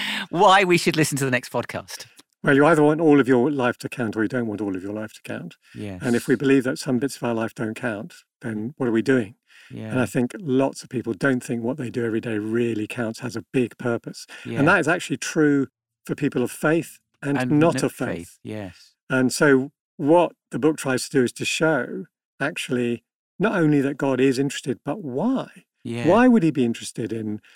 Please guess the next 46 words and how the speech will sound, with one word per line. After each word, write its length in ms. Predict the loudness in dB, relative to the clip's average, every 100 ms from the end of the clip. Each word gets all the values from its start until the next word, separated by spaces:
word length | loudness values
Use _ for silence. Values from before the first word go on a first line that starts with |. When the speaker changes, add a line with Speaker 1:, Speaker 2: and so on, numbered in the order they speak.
| _ _
Speaker 2:
you 160 | -2 0
know, 220 | 0 -4 -10 _ -8 -6
a 140 | -6
coder? 420 | -4 0 0 -2 -4
Why 300 | 2 6 6
would 140 | 6
he 80 | 4
be 120 | 2
interested 440 | -2 -4 -8 -6
in 100 | -6
a 80 | -8
fine 300 | -8 -8 -8
artist? 440 | -10 -12 -14 -16 -4
Why 200 | 0 2
would 140 | 4
he 80 | 2
be 120 | 0
interested 240 | -2 -2 -4
in 40 |
a 40 | -2
Speaker 1:
Yes. 80 | -2
Speaker 2:
mathematician? 640 | -4 -10 -12 -12 -10 -6
Why 200 | 0 4
would 120 | 4
he 80 | 2
be 100 | 0
interested 320 | -2 -2 -4 -2
in 80 | -2
a 80 | -4
Speaker 1:
Yes. 100 | -4
Speaker 2:
plumber? 320 | -4 -4 -8 -14 -18 -6
Why 220 | 0 4
would 140 | 4 4
he 80 |
be 120 | 2 0
interested 300 | -2 -8 -8
in 80 |
an 100 | -6
electrician? 640 | -4 -6 -8 -12 -12 -10 -8
Why 180 | -2 0
would 100 | 0
he 60 | 0
be 80 | -2
interested 380 | -4 -6 -6
in 120 | -6
a, 100 | -8